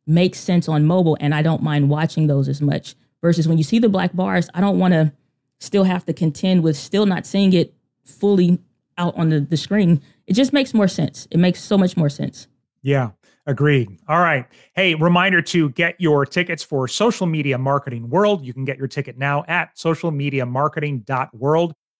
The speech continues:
Speaker 2: Diana, where can we learn more about you?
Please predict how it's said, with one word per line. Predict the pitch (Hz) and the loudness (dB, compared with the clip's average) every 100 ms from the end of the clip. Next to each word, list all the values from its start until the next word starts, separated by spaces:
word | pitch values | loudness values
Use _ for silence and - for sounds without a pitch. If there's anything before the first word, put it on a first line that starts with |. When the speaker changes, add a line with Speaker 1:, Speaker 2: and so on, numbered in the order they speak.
| _ _ _ _ _ _ _ - | _ _ _ _ _ _ _ -4
Speaker 2:
Diana, | 170 196 208 | 0 0 0
where | 190 233 | 0 0
can | 254 226 202 | -2 -6 -4
we | 208 | -2
learn | 196 147 165 | -2 -2 -2
more | 139 127 | -4 -6
about | 165 160 196 | -6 -6 -6
you? | 269 240 | -8 -10